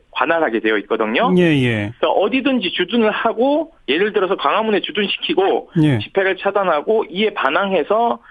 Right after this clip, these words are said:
Speaker 1: 어, 군인을 뭐 이렇게 몸싸움을 한다든지 하면 그
Speaker 2: 예.
Speaker 1: 자리에 군인이 체포할 수 있고 병기를 사용해서 총을 쏠 수도 있는 겁니다.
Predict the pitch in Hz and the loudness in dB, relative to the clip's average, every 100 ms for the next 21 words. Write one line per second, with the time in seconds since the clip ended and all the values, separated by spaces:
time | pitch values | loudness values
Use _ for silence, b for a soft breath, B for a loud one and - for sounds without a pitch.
0 | B B 127 135 131 131 156 190 202 175 | B B 0 2 0 -2 -2 0 2 2
1 | 135 131 120 123 123 117 139 214 190 165 | 2 2 -2 -4 -2 -2 0 0 0 -2
2 | 185 202 185 147 - 139 190 156 - 185 | -2 -2 -2 -4 -4 -2 0 0 0 2
3 | 170 - - - 139 170 170 - 240 254 | 2 -2 -8 -10 -6 -4 -4 -4 -2 0
4 | 208 143 120 - 240 247 B B 147 156 | -2 -4 -4 0 0 -2 B B -2 0
5 | 180 226 214 196 170 151 156 226 220 - | 0 0 2 2 2 0 2 0 0 0
6 | 226 208 269 - - 117 107 101 107 - | 0 0 -2 -2 -2 -2 -2 -6 -2 -2
7 | - | -2